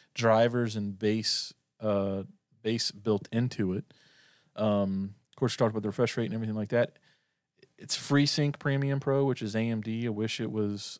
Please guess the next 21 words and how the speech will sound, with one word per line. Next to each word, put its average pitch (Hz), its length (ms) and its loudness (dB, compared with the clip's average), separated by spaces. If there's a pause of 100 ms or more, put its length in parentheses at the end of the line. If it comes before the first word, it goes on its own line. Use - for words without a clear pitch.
I 117 100 -2
think, 143 360 -4 (140)
I, 117 200 -2
I 107 200 -8
think 147 260 0
that'll 151 180 4
support 147 440 -2 (240)
some 147 380 0
nvidia 147 440 -2
cards. 147 380 -2
I 113 60 -4
think 127 240 -8
they're 127 180 -6 (200)
kind 135 140 -6
of 131 160 -10
backwards. 135 340 -10 (460)
I 120 120 6
wish 135 320 6
it 120 120 0
was 110 640 0 (880)
nvidia, 98 520 -4